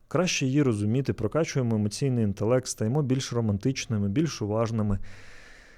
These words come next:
У нас з'являються зовсім нові думки і ідеї, як зробити кохану людину щасливою.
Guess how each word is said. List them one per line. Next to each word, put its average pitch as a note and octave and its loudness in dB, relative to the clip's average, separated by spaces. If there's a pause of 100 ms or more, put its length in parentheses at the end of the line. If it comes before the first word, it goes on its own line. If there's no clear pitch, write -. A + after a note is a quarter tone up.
(340)
У B2+ -2
нас E3+ 6
з'являються C#3+ 2
зовсім C3+ 2
нові B2+ 4
думки B2 2
і C3+ 2
ідеї, C3 2
як D3+ 4
зробити B2+ 2
кохану D#3 -2
людину B2+ 2
щасливою. A2+ 4